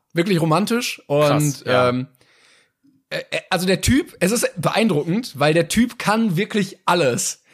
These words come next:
Speaker 1: Sie kommt da an und, äh, man sieht am Anfang, er arbeitet auf so einem Fischkutter irgendwie, äh, ne, fängt da irgendwie Fische oder so.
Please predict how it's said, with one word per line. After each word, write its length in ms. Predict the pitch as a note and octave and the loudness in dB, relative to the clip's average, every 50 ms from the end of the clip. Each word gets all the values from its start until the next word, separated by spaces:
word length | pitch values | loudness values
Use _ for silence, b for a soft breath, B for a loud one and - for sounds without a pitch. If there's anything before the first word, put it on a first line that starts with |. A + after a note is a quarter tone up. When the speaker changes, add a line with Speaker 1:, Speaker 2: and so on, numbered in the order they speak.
| B B B B B C3 | B B B B B -6
Speaker 1:
Sie 140 | B C#3+ D3 | B -2 -2
kommt 260 | - G3+ A3 C4 A#3+ | 0 0 0 2 2
da 100 | A3+ F#3+ D3 | 0 0 0
an 320 | D#3+ D#3+ F3 G#3+ C4 F4+ - _ _ _ _ _ _ b b b b b b b b b - | 0 -2 -2 -2 -4 -8 -10 _ _ _ _ _ _ b b b b b b b b b 2
und, 580 | E3+ E3 F3 F3 F3 F3+ F3+ F3+ D#3 - - | 4 4 4 4 4 2 2 0 -2 -4 -4
äh, 480 | D3+ D3 C#3+ D3 D3 D3 C#3+ D3 D3 - - _ - A2+ - _ _ - D#3+ F3+ F3+ | 0 0 2 4 4 4 2 2 0 -2 -8 _ -20 -20 -20 _ _ -20 -14 -6 -2
man 180 | E3 E3+ F3 | 0 2 2
sieht 140 | F#3+ A#3 G#3 | 2 2 2
am 80 | G#3+ E3+ | 2 2
Anfang, 300 | F#3 G3 F#3+ G#3 F3 D#3 | 0 0 0 0 0 0
er 120 | C3 A#2+ | 0 2
arbeitet 320 | C#3 D3+ D#3+ D3+ D#3+ D3 | 2 2 2 2 0 -2
auf 100 | C#3+ B2+ | -4 -2
so 60 | - D3 | 0 0
einem 80 | C3+ C3 | 0 2
Fischkutter 640 | - - E3+ - - - C3 A#2+ - A2 G#2 F#2+ | 2 2 2 2 0 -2 -4 -2 -2 -2 -2 -2
irgendwie, 420 | F#2+ G#2+ - A2+ G2 G#2 G2+ G2 G2 | -4 -6 -6 -6 -6 -6 -6 -6 -6
äh, 320 | - F#2+ F#2+ F#2+ - G#2+ G#2+ G#2 - _ _ - | -8 -8 -8 -8 -8 -10 -12 -16 -20 _ _ -4
ne, 220 | B2 B2+ D3 D3+ | 0 0 0 0
fängt 240 | D3 - C#3 C3 - | 0 0 -2 -2 0
da 60 | A2 | -2
irgendwie 200 | F#2+ F#2+ G2 A2+ | -2 -2 -4 -4
Fische 320 | - - F3 D#3 - D3 A#2 | -2 -2 -2 0 0 0 2
oder 240 | B2 B2 A#2+ A#2+ | 2 2 2 2
so. 340 | A#2+ A#2+ A#2+ A#2+ B2 C#3 - | 2 0 0 0 -2 -2 -8